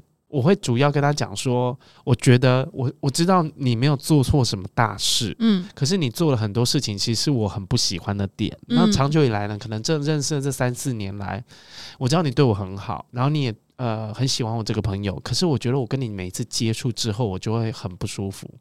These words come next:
Speaker 2: 嗯。
Speaker 1: 就会心里很多不舒服的点需要自己去平衡掉。可是我觉得正常的朋友不该这样子，
Speaker 2: 嗯。
Speaker 1: 而且这些事情是我其实一开始都有暗示你，到后来我是整个摊出，摊开讲，也有点生气过，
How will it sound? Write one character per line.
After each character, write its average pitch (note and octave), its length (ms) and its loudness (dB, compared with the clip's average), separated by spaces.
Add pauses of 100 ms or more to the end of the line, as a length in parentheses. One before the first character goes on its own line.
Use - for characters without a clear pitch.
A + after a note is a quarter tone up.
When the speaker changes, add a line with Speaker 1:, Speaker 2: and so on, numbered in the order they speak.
Speaker 2:
嗯。 G3+ 680 0
Speaker 1:
就 G3+ 120 8
会 A3 100 8
心 G#3 240 0
里 D3 100 0
很 A2 140 -4
多 B2+ 100 6
不 C3+ 140 2
舒 C3 240 2
服 A2 180 0
的 G2 120 0
点 G2 220 0
需 F2+ 180 -2
要 B2+ 80 4
自 C3+ 120 0
己 A#2+ 60 4
去 - 160 0 (460)
平 A2 280 0
衡 G#2+ 240 2
掉。 G2+ 360 0
可 - 100 -8
是 D#3 80 0
我 D#3 120 2
觉 C3 80 -2
得 C3 60 2
正 D3+ 180 0
常 G#2+ 140 -4
的 G#2 80 -2
朋 A2+ 140 2
友 G#2+ 60 0
不 G#2 160 -6
该 G2 180 0
这 - 140 2
样 E2+ 180 2
子， - 220 -8 (140)
Speaker 2:
嗯。 A3 300 -2
Speaker 1:
而 E3+ 80 2
且 D#3 140 2
这 E3+ 120 2
些 D#3+ 160 2
事 D#3 160 0
情 A2+ 200 -4
是 C3+ 280 -2 (320)
我 A#2+ 220 2
其 C3+ 160 0
实 C#3 300 0 (180)
一 - 80 -12
开 D#3 240 0
始 B2+ 160 -4
都 B2 120 -2
有 A#2+ 60 -2
暗 A#2 280 2
示 A2 220 0
你， E2 180 -10
到 C#3 160 2
后 C3+ 140 2
来 G#2 80 -2
我 F#2 60 -6
是 G2+ 120 -6
整 F2+ 320 -2
个 G#2 120 -8
摊 - 280 -4
出， - 100 -6 (100)
摊 B2+ 180 2
开 A#2 200 2
讲， D#2+ 260 -6 (420)
也 A#2 120 -6
有 A#2 180 0
点 D3 160 -2
生 C3 240 0
气 B2+ 220 2
过， A2+ 280 -2